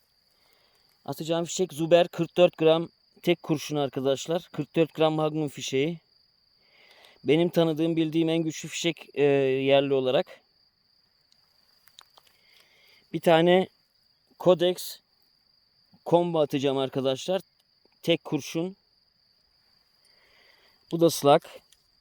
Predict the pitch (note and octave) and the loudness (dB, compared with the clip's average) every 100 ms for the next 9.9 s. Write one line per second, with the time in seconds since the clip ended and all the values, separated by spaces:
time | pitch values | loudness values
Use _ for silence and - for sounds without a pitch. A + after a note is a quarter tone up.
0 | _ _ _ _ _ _ _ - E3 F3 | _ _ _ _ _ _ _ -12 2 2
1 | E3 E3+ F3+ - _ _ _ _ _ _ | 4 0 -2 -6 _ _ _ _ _ _
2 | _ - D3+ D#3+ E3+ F3 F3+ E3+ D3 C#3+ | _ -2 0 2 2 2 2 0 0 2
3 | C#3 - E3 F3 - _ - E3 - D#3 | 0 0 -6 -6 -10 _ -2 -2 -2 -6
4 | - C#3+ D3+ F#3+ D#3 _ _ _ _ _ | -4 -6 -6 -6 -10 _ _ _ _ _
5 | _ _ _ _ _ _ _ _ _ _ | _ _ _ _ _ _ _ _ _ _
6 | _ _ _ _ _ _ B2 B2+ B2+ - | _ _ _ _ _ _ -6 -6 -6 -10
7 | E3 C#3+ A#2 A#2+ A#2+ C#3 D3 - B2 C3 | -8 -6 -6 -8 -10 -8 -8 -8 -6 -4
8 | B2+ C3+ C3+ B2+ C3 B2+ C3+ C3 A#2+ A#2 | -4 -4 -4 -2 -2 -4 -6 -4 -4 -6
9 | A2 A2 A2 A2 A2 A2 G2+ D#3+ E3+ | -8 -8 -8 -8 -6 -6 -6 -8 -10